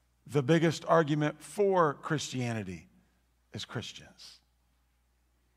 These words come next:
The biggest argument for or against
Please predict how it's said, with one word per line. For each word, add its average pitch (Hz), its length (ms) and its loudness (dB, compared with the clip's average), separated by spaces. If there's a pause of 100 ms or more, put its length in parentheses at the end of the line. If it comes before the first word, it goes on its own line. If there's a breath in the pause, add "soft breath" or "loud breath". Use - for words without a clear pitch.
(1000)
The 120 60 -14
biggest 202 280 6
argument 220 380 6 (380)
for 269 580 8 (680)
or 208 200 8
against - 720 2